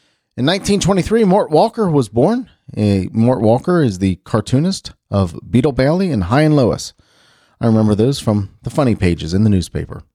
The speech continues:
He died in two thousand eighteen. Al Jardine, guitarist, uh, from the Beach Boys, um, di-, uh,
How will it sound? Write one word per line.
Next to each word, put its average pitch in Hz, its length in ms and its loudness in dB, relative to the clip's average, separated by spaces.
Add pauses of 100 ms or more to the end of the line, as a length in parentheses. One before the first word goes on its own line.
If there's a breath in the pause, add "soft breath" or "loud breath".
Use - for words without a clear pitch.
(220)
He - 80 -8
died 104 260 0
in 90 80 -2
two 127 160 -2
thousand 113 340 -2
eighteen. 95 380 -4 (480 soft breath)
Al 151 160 0
Jardine, 147 640 2
guitarist, 120 640 -2
uh, 87 280 0 (580)
from 113 160 2
the 95 60 0
Beach 131 320 -2
Boys, 156 480 0 (420)
um, 101 640 2 (100)
di-, 110 80 2
uh, 98 520 2